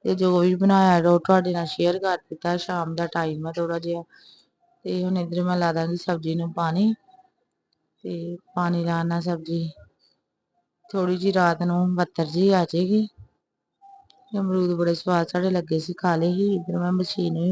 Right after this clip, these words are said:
ਬਾਅਦ ਚੋਂ ਕਰ ਦਿੱਤੀ ਸਾਈਡ ਤੇ, ਤੇ ਹੁਣ ਮੈਂ ਆ ਗਈ ਹਾਂ ਫਿਰ ਅੰਦਰ।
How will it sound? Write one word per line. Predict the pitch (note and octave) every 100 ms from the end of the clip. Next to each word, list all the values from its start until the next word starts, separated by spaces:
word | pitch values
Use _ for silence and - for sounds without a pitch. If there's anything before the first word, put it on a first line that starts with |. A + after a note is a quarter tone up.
| F#3
ਬਾਅਦ | F#3 E3+
ਚੋਂ | - F#3
ਕਰ | F3+ E3+
ਦਿੱਤੀ | E3+ - F3+
ਸਾਈਡ | F#3 E3 D#3
ਤੇ, | - G#3 A3 _ _ _ _ _ _ _ _ _ _ _ _ _ _ G3+
ਤੇ | F3+
ਹੁਣ | F#3 F#3
ਮੈਂ | F3+ E3+
ਆ | E3 D#3+
ਗਈ | D#3+ E3
ਹਾਂ | E3+
ਫਿਰ | - F3+ E3+
ਅੰਦਰ। | E3 F3+